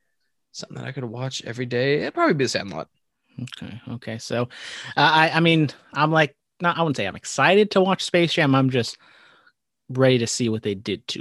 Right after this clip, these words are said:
Speaker 2: it. I'm probably not gonna like it because, you know, nostalgia and stuff like that.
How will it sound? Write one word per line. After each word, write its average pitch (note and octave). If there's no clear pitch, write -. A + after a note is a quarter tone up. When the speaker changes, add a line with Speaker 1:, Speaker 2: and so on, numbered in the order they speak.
Speaker 2:
it. -
I'm A#2+
probably E3+
not C#3+
gonna C#3
like C3
it C#3+
because, -
you -
know, -
nostalgia G#2
and A2+
stuff -
like A#2
that. A2+